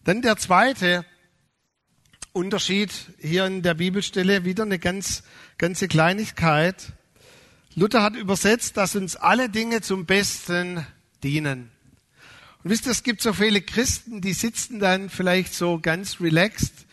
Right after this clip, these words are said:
in ihren geistlichen Schaukelstühlen und sagen, „Na ja, mal gucken, was Gott so alles macht.“ Und was er so als der Diener des Universums alles in meinem Leben mitdienen lässt,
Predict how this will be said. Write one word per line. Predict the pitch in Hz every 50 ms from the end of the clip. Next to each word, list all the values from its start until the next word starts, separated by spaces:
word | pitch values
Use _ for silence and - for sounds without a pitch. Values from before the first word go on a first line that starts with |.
| - - - _ -
in | 180 170
ihren | 170 156 170 165 156
geistlichen | 147 143 147 175 190 - - - 180 147 170 175 143
Schaukelstühlen | - 165 160 190 208 214 233 196 170 - - 208 214 233 220 214 196 175
und | 160 156 143
sagen, | - 151 147 160 175 185 185 180 165
„Na | 170 196 220
ja, | 220 208 202
mal | 196 190 180
gucken, | - 226 233 220 208 202 180
was | 160 156 147 -
Gott | - 180 170 -
so | - 190
alles | - 156 160 156 156 151 -
macht.“ | 160 151 175 214 220 - - - - - - - - - - - - - -
Und | 156 147
was | 175 202 208 196 -
er | - 185 208 233 220
so | - 208 208
als | - 165 165 170 160 - -
der | 160 147 143
Diener | 135 - 180 202 240 254 247 226
des | 214 208 175 -
Universums | - - 190 170 165 156 147 170 208 254 - - 175 170 175 180 185 185 156 - - - _ _
alles | - 180 247 269 277 262 - -
in | 220 208
meinem | 202 185 180 180 180 180 165
Leben | 160 151 156 170 180 180 185 175 156
mitdienen | 156 170 185 - - _ - 165 160 165 165 165 160 151
lässt, | 139 139 135 127 110 107 - -